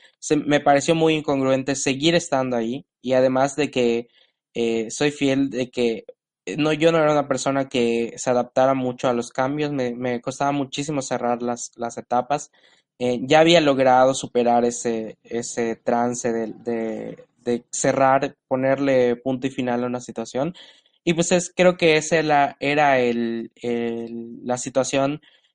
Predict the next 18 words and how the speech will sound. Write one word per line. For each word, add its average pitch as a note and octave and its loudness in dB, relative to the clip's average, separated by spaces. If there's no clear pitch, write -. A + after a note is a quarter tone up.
que C3+ 2
me C#3 2
iba D3 4
a D3+ 4
ayudar B2+ 2
a A#2+ -2
descubrir B2 -2
si A#2 -8
yo C#3 4
había C3 0
crecido A#2 -4
totalmente C3+ -4
y B2+ -10
que C3+ 0
era B2+ 4
dejar B2 0
algo B2+ 0
que B2 0